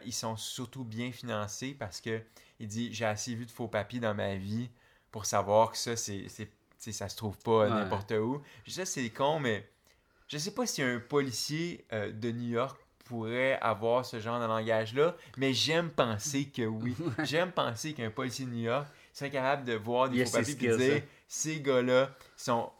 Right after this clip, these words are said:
Speaker 1: sont vraiment, tu sais, hautement
Speaker 2: Ouais.
Speaker 1: financés, puis c'est vraiment des pros puis tout. Je trouve ça cool, tu sais. Puis là, euh, c'est là qu'il y a un esti de personnage qui me tape ses nerfs qui arrive, le chef de police, qui est probablement un
Speaker 2: Ouais.
Speaker 1: des, un des rares points faibles du film,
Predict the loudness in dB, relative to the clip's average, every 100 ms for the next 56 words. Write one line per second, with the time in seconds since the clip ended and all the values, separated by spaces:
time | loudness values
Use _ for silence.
0 | -12 -4 -4 -4 -4 2 4 4 2 2
1 | 0 -2 -4 0 2 2 2 -2 -2 -4
2 | -2 -2 -4 -4 -6 -6 -8 -2 2 2
3 | 2 0 -4 -2 -2 -2 -4 -6 -6 -8
4 | -16 -20 -12 -8 -6 -2 -2 2 2 2
5 | -2 -2 -4 -6 _ _ _ _ _ _
6 | -6 2 4 4 2 2 2 0 -2 -2
7 | -4 -4 -8 -8 -6 -4 -2 -2 -2 -2
8 | 0 0 -2 0 0 -2 -4 -4 -2 -4
9 | -6 -12 _ _ _ -6 -2 -2 -2 -2
10 | 0 -2 -2 -6 -10 -12 _ _ _ _
11 | -12 -2 0 4 2 2 0 2 6 6
12 | 6 4 2 4 4 4 4 8 8 8
13 | 6 -2 -2 -2 4 4 4 -4 -6 -2
14 | 0 -2 -6